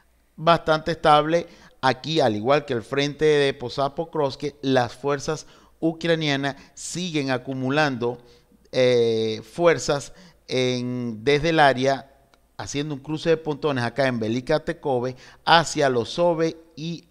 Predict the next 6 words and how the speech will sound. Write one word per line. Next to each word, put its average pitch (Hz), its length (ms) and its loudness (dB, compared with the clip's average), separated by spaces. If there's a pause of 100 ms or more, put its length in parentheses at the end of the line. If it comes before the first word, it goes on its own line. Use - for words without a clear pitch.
(220)
Avdiivka. 107 720 -4
Los 120 320 -2
ingenieros, 151 640 -4 (360)
eh, 120 360 2
militares 131 880 0 (200)
ucranianos 139 720 -4